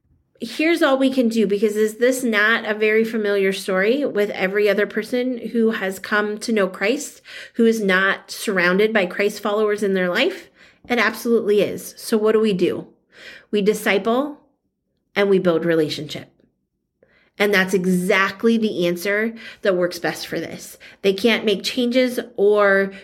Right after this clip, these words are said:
do things in life that would lead them to Christ if they don't know about them. Second, you provide friendship and relationship so that they can grow in Christ, but also, uh,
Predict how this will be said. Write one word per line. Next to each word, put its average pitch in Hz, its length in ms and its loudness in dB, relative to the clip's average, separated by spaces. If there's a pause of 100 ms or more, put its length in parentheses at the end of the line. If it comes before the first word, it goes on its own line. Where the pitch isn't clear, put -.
(120)
do 226 160 2
things 233 260 2
in 190 140 0
life 233 300 0
that 196 160 0
would 196 120 -2
lead 202 200 -2
them 190 160 0
to 190 100 -4
Christ 233 400 0
if 226 100 -2
they 226 120 4
don't 214 220 0
know 180 200 2
about 151 340 -4
them. - 300 -18 (600)
Second, 269 760 -2 (220)
you 214 300 2
provide 190 760 0
friendship 226 560 0
and 185 160 -4
relationship 202 760 0 (440)
so 233 360 2
that 226 720 -2 (920)
they 208 300 0
can 202 260 0
grow 185 680 0 (460)
in 226 220 2
Christ, 233 540 -4 (180)
but 220 160 2
also, 180 720 0 (420)
uh, 196 320 2